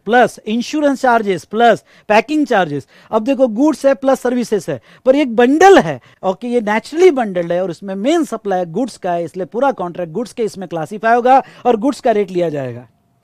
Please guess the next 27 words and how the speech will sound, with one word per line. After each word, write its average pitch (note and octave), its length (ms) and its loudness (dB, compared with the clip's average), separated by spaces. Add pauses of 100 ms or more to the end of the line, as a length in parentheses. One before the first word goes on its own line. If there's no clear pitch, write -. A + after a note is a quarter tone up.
(2750)
ओके, F#3 200 -2
उसके B3 380 -4
बाद B3+ 260 6
में C4 120 -2
मिक्स B3 300 0
सप्लाई। C#3+ 340 -4 (500)
मिक्स A#3+ 260 0
सप्लाई C#4 360 2
का C4+ 120 0
डेफिनेशन G#3+ 720 -2
क्या F#3 140 -2
है? F#3+ 60 -2
मिक्स A#3+ 200 -4
सप्लाई B3+ 320 2
का A#3 120 0
मतलब, G3+ 340 0 (220)
ओके, G3+ 280 0
two C4 260 0
or C#4 140 4
more C#4+ 200 2 (140)
individual F4 500 6
supply, D#3 380 -8
अलग-अलग A#3 380 0
सप्लाई A3 420 -2
है, A3+ 100 -6 (580)
ओके, G3 420 0 (320)
अ, G3 240 -8